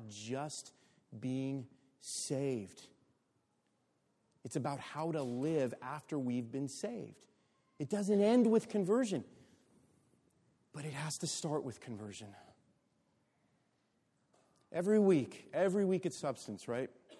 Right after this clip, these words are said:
Man, we just want to point you to the hope that is found in Jesus. And look at me. I mean, I know you're looking at me. That was rhetorical. But look at me. I mean, I got nothing. I have no power.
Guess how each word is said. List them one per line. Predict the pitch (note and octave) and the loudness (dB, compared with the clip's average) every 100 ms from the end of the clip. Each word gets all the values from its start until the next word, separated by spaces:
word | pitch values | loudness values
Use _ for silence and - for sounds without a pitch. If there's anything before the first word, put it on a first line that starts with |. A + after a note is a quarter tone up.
| - _ _ - | -20 _ _ -8
Man, | D3 | -2
we | C3 | 0
just | B2+ D3 | 0 -2
want | D#3+ C#3+ | -2 -4
to | C3 | -6
point | - C3 E3+ F#3+ | -8 -4 -2 -2
you | D#3 C#3+ | -2 -6
to | - | -6
the | C#3 | -10
hope | - - A#2+ - - _ _ _ _ _ _ | -10 -6 -6 -6 -12 _ _ _ _ _ _
that | C3+ | -8
is | B2+ - | -8 -8
found | - B2+ B2 B2 A#2+ | -10 -8 -6 -6 -8
in | A#2+ | -10
Jesus. | B2 C#3+ C3+ G#2 - - _ _ _ _ _ _ - | -8 -8 -10 -12 -16 -20 _ _ _ _ _ _ -4
And | F3 | -2
look | A#3+ | 0
at | - | -2
me. | A2 G2+ _ _ _ _ _ _ _ _ | -4 -10 _ _ _ _ _ _ _ _
I | A#2+ | -4
mean, | C3+ | 0
I | |
know | C#3+ | 2
you're | D#3 A#2+ | 2 0
looking | A2 G2 | -4 -10
at | F#2+ | -12
me. | G2+ | -6
That | A#2 | -6
was | A2+ | -4
rhetorical. | A#2+ - C#3+ A2+ D2 - | -6 -4 -2 -2 -6 -8
But | D#3 | 0
look | E3+ A3+ | 4 4
at | G#3 | 4
me. | A#2 F#2 - - _ _ _ _ _ - | -2 -8 -14 -20 _ _ _ _ _ -4
I | |
mean, | D#3+ | 0
I | F3+ | 4
got | G#3+ | 4
nothing. | G#3+ A3+ A#3+ B3+ F#3+ - - - - - - _ | 6 6 6 4 2 0 -12 -20 -20 -20 -20 _
I | - | -2
have | G3 | 2
no | A#3 | 2
power. | - - F#3 F3+ F3 G3+ | 0 -8 0 4 6 6